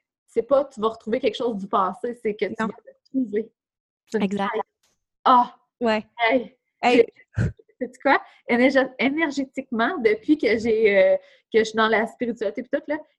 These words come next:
Speaker 1: quand il y a des conversations comme ça, j'ai des frissons qui me
Speaker 2: <laughs>
Speaker 1: partent comme ça, pis là, j'en ai, là, c'est comme,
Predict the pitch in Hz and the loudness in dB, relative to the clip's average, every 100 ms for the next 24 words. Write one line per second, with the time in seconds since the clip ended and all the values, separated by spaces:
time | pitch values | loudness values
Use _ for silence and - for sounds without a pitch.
0 | - 269 339 214 226 226 226 - 214 262 | -8 -2 0 0 -2 -4 -4 -6 -10 -10
1 | 240 214 285 285 226 208 - - 247 262 | -10 -8 -2 -2 -2 -6 -10 -8 -6 -4
2 | 240 - - 214 - - - - - 240 | -8 -12 -8 -2 0 0 -4 -8 -2 -2
3 | - 214 - 302 277 262 - 196 214 233 | -2 -6 -2 0 0 2 2 0 -4 -2
4 | 208 - 208 208 214 208 196 | -4 -2 -4 -2 -2 -2 -6